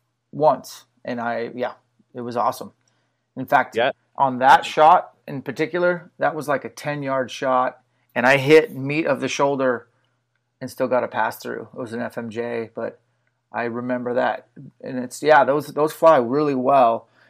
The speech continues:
Speaker 1: So have you decided on what you're gonna do as far as the back end of business goes? Do you like, I mean,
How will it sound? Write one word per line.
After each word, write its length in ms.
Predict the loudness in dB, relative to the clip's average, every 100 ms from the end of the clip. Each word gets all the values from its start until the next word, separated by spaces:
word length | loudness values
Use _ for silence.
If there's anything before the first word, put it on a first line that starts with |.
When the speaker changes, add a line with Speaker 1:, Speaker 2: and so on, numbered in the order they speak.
| _ _ _
Speaker 1:
So 140 | -4 0
have 160 | 2
you 60 | 0
decided 480 | -2 4 4 4 0
on 160 | 2
what 260 | 2 2 0 -6
you're 140 | -4
gonna 200 | -2 -2
do 280 | -2 0 0
as 100 | 0
far 220 | 2 2
as 80 | 0
the 80 | 0
back 320 | 2 2 0
end 180 | -4 -2
of 180 | -4
business 420 | -2 -4 -4 -8 -2
goes? 260 | -2 -2
Do 100 | -2
you 120 | -2
like, 280 | 2 2 0
I 140 | -4 -2
mean, 200 | -2